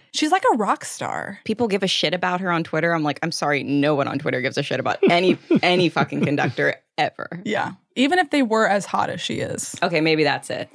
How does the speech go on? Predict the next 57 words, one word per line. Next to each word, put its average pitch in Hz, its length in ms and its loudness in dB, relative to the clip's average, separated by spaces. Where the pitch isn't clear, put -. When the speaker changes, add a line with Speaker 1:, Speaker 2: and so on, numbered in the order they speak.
Speaker 1:
Maybe 269 260 2
that's 214 420 -2
it. - 120 -6
Speaker 2:
Cate 254 260 0
Blanchett 220 480 0
could 214 160 -4
be 190 160 2
a 180 80 4
janitor, 165 540 2
and 151 100 4
then 151 140 4
the 151 100 2
world 147 280 2
would 147 100 -4
be 151 60 0
like, 135 220 -2
"Most 226 280 0
famous 214 280 2
janitor, 175 420 0
<laughs> - 100 -14
Cate 208 260 -2
Blanchett." 180 560 -2
Speaker 1:
Most 254 320 4
talented 269 460 6
janitor, 208 580 2
this 214 340 4
Speaker 2:
<laughs> 196 60 2
Speaker 1:
really 240 320 4
hot 226 220 2
Australian 214 580 0
woman. 185 420 0
Speaker 2:
Lizzie, 302 240 2
how 302 120 2
do 349 100 0
you 392 120 4
feel 269 160 2
about 170 180 2
this 180 120 -2
movie? 165 200 2
I 175 120 4
remember 202 360 2
we 190 160 0
walked 185 200 2
out 175 120 0
of 170 80 0
the 170 80 0
theater 170 340 0
and 147 240 0
we 151 100 0
were 147 60 2
like, 135 300 -2
"Can 165 160 -4
we 165 100 2
even 156 180 0
talk 151 300 -6
about 247 340 -2
it?" 254 260 -2